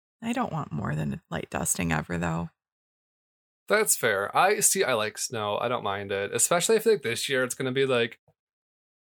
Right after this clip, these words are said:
Speaker 2: the best year for snow because of how little I have to leave my house, especially now that I have Ship. Like, I'm never going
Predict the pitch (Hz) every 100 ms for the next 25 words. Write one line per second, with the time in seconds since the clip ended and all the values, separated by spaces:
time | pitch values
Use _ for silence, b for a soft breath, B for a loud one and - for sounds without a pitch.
0 | _ 151 147 131 123 - - 123 120 -
1 | 127 - - 120 113 123 127 127 123 117
2 | 110 107 - - - 120 - 117 117 117
3 | 117 110 117 107 123 117 110 113 107 101
4 | 107 127 - - 131 - 113 - 117 113
5 | 113 113 107 - 101 113 _ _ _ _
6 | _ _ _ _ _ _ 131 113 120 117
7 | 113 113 117 113